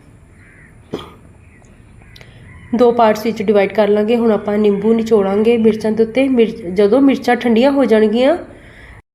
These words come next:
ਥੋੜ੍ਹੀਆਂ ਠੰਡੀਆਂ ਕਰਕੇ, ਬਿਲਕੁਲ ਗਰਮ ਗਰਮ ਵਿੱਚ ਆਪਾਂ ਨੇ ਨਿੰਬੂ ਨਹੀਂ ਪਾਉਣਾ। ਤੇ ਜਦੋਂ ਥੋੜ੍ਹੀਆਂ ਜਿਹੀਆਂ ਠੰਡੀਆਂ ਹੋ ਜਾਣਗੀਆਂ, ਉਹਦੇ ਬਾਅਦ ਆਪਾਂ ਨਿੰਬੂ ਨਿਚੋੜਾਂਗੇ। ਕਰਾਰੀਆਂ ਕਰਾਰੀਆਂ ਮਿਰਚਾਂ ਦੇ ਉੱਤੇ ਜਦੋਂ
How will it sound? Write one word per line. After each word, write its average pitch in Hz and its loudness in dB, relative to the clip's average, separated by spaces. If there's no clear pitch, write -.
ਥੋੜ੍ਹੀਆਂ 254 0
ਠੰਡੀਆਂ 247 2
ਕਰਕੇ, 214 0
ਬਿਲਕੁਲ 208 -4
ਗਰਮ 220 2
ਗਰਮ 262 2
ਵਿੱਚ 226 2
ਆਪਾਂ 208 -2
ਨੇ 208 2
ਨਿੰਬੂ 202 0
ਨਹੀਂ 196 0
ਪਾਉਣਾ। 233 0
ਤੇ 233 6
ਜਦੋਂ 233 4
ਥੋੜ੍ਹੀਆਂ 302 2
ਜਿਹੀਆਂ 285 -2
ਠੰਡੀਆਂ 240 0
ਹੋ 226 2
ਜਾਣਗੀਆਂ, 233 0
ਉਹਦੇ 208 0
ਬਾਅਦ 208 0
ਆਪਾਂ 214 -4
ਨਿੰਬੂ 196 0
ਨਿਚੋੜਾਂਗੇ। 208 -2
ਕਰਾਰੀਆਂ 233 4
ਕਰਾਰੀਆਂ 277 4
ਮਿਰਚਾਂ 254 0
ਦੇ 247 2
ਉੱਤੇ - -4
ਜਦੋਂ 214 4